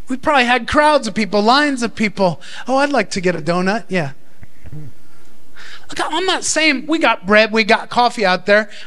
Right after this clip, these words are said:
We, I don't know that we made that announcement, but the point is, if we come with wrong intentions, we'll never get the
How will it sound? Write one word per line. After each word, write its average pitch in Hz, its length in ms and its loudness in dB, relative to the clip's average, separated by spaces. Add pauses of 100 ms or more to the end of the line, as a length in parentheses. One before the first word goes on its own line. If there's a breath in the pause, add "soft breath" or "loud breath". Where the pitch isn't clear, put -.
We, 240 240 2
I 226 120 2
don't 226 140 4
know 214 160 4
that 208 180 4
we 202 140 0
made 202 300 2
that 196 160 4
announcement, 202 720 2 (100)
but 262 240 2
the 240 80 2
point 311 460 4
is, 254 460 2 (280 loud breath)
if 269 220 0
we 277 160 2
come 370 440 0
with 277 220 2
wrong 269 320 4
intentions, 233 720 0
we'll 208 160 2
never 214 280 2
get 190 300 0
the 190 160 0